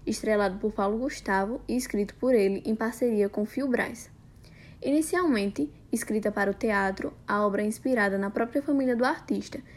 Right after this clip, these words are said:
e aborda, entre cenas de humor, conflitos familiares no roteiro. No primeiro longa da franquia de três,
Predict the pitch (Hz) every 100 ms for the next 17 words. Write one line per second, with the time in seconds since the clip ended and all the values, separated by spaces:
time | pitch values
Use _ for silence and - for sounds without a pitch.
0 | - - 220 220 190 190 190 208 208 214
1 | 208 208 220 233 254 277 247 196 214 -
2 | 220 208 202 208 - 233 254 269 220 208
3 | 220 247 269 - - - - - - -
4 | - - - _ _ _ - - - -
5 | - _ _ _ _ - 226 262 269 330
6 | 381 349 247 214 208 233 226 - 196 190
7 | - 208 190 -